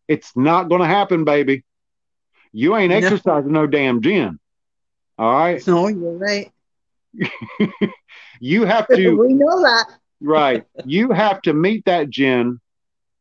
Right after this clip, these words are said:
Speaker 1: You have to meet his, uh, uh, terms.
Speaker 2: Negotiation.
Speaker 1: Negotiation. You have to negotiate with that jinn. You're not exercising a jinn because they can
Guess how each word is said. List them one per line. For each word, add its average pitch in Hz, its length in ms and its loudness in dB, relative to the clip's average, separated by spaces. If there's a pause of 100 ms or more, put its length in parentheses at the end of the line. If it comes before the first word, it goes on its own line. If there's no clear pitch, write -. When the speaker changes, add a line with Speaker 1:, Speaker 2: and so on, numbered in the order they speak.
(300)
Speaker 1:
You 175 160 0
have 208 140 0
to 165 100 2
meet 180 260 0
his, 156 460 0
uh, 143 40 -6
uh, 123 420 -4 (640)
terms. 139 760 -2 (1200)
Speaker 2:
Negotiation. 202 1040 0
Speaker 1:
Negotiation. 151 1080 0 (120)
You 131 140 2
have 139 140 2
to 131 80 2
negotiate 151 680 2
with 117 160 -4
that 101 200 -2
jinn. 92 340 -6 (600)
You're 127 140 2
not 175 200 4
exercising 147 680 2
a 117 40 2
jinn 135 200 0
because 127 320 0
they 202 340 0
can 190 600 0